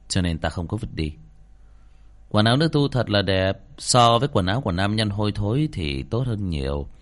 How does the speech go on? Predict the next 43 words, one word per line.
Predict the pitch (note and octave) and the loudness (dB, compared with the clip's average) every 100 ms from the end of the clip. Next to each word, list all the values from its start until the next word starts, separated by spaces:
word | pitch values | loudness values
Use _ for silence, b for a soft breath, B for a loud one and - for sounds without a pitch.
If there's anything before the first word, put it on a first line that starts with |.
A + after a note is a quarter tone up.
| b b b b b b | b b b b b b
Thu | - C#3 | 0 4
lại, | B2 G2 G2+ G#2+ | 4 4 4 2
bình | F#2+ G#2 | 2 0
thường | G2 G2 G2 G2 C#2+ | 0 -2 -2 -2 -4
rảnh | D2+ C#2+ | -6 -4
rỗi | D#2 | -4
lấy | F#2+ G#2+ | -2 -2
ra | G#2+ | -2
ngắm | F2+ G2 | -2 -4
cũng | G#2+ E2 F#2+ | -4 -6 -4
tốt." | G2+ G#2 A#2 C3+ - - - - - - B B B B - | -4 -4 -6 -10 -14 -20 -20 -20 -20 -20 B B B B -2
Giang | B2 A#2+ | 0 0
Thế | - | 0
Bạch | C3+ - | -2 -2
cạn | - E2 D#2 | -2 -2 -2
lời. | D#2+ D2 - - - - - | -2 -4 -8 -20 -20 -12 -2
"Thật | B2+ | 0
sự | - C2+ | 0 0
là | D2 | -2
ta | G2 | -4
không | F#2+ A2+ F#2 | -4 -4 -4
có | G#2 | -2
cái | D3+ | -2
sở | - C#2 | 0 -2
thích | - D3+ | -2 -6
này." | F#2 D2+ B1 - - B B B B - | -4 -4 -6 -16 -20 B B B B 4
Tường | B2+ G#2 | 6 6
Nguyệt, | G#2 F#2+ - - - - - - - - - - | 4 2 -6 -20 -20 -20 -20 -20 -20 -20 -20 -4
nếu | A#2+ F3 | 2 2
như | F#3 | 2
không | D#3 C#3+ C3+ | 0 -2 -2
phải | G#2+ C2+ - | -4 -4 -4
coi | - A#2 | 0 0
mình | G#2 D#2+ | 0 -2
là | D2 | -4
người | D2 C#2+ | -4 -4
trong | G#2+ G2 | -4 -2
đồng | F#2 D2 | -4 -4
đạo | C2+ D2 G#1+ - - - - | -4 -4 -6 -16 -20 -20 -14
thì | - G2 | -4 -2
là | E2+ | 0
gì | D2+ E2 C2+ | -2 -4 -6
chứ? | - | -4